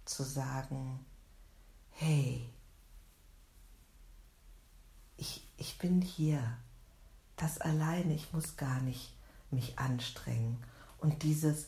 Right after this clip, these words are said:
wie mich ausdehnen und mehr wollen, das ist wie ein natürlicher Zustand. Also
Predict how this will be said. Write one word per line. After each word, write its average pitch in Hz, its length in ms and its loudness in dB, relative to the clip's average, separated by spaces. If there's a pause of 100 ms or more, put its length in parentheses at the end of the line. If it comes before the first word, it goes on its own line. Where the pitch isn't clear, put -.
(120)
wie 156 240 4
mich 156 320 4
ausdehnen 147 680 2
und 143 260 -6
mehr 165 420 4
wollen, 131 460 -4 (340)
das - 160 -2
ist 185 240 2
wie 185 140 8
ein 180 80 8
natürlicher 170 800 2
Zustand. 120 840 2 (500)
Also 147 460 2